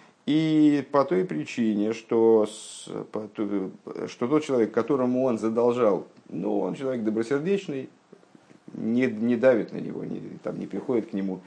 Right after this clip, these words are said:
с приставами, значит, не арестовывает его имущество. Маски малалода махаева шаришам лой м-, кефи асогас йоды, рак махса захаев. Ну, соглашается он в итоге,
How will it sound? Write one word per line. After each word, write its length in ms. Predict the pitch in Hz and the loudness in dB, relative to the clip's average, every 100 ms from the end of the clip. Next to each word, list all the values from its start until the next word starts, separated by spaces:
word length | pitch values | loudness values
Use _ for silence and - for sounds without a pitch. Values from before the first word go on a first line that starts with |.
| - - _ | -20 -20 _
с 100 | - | -20
приставами, 920 | - 143 170 151 135 127 120 107 92 - | 0 2 4 2 2 2 2 2 0 -4
значит, 340 | - - - - - - | -10 -12 -12 -16 -20 -8
не 120 | 107 113 | 2 6
арестовывает 440 | 113 147 127 107 | 6 6 4 4
его 100 | 123 | 2
имущество. 360 | 156 185 - - - - | 2 -2 -6 -10 -12 -6
Маски 340 | 139 214 247 233 | 4 4 4 2
малалода 680 | 208 190 180 160 185 214 | 4 6 4 4 2 2
махаева 580 | 170 135 - 175 175 139 | 2 0 2 2 4 2
шаришам 600 | 113 123 123 185 185 156 | 0 -2 2 4 4 4
лой 200 | 151 175 160 | 2 0 0
м-, 520 | 135 127 - 120 117 | -2 -4 -2 0 0
кефи 360 | - - 202 | 0 -4 0
асогас 480 | 208 - 185 165 156 | 2 2 0 -2 -4
йоды, 380 | 127 135 117 95 | -2 2 2 2
рак 180 | 139 139 | 0 0
махса 280 | 135 135 123 | -4 -6 -4
захаев. 360 | 120 120 101 | -4 -2 -4
Ну, 200 | 101 202 | -4 -6
соглашается 640 | 226 233 208 175 196 90 110 | -4 0 0 0 -4 -4 -6
он 80 | |
в 60 | 98 | -8
итоге, 340 | 87 87 - | -6 -6 -8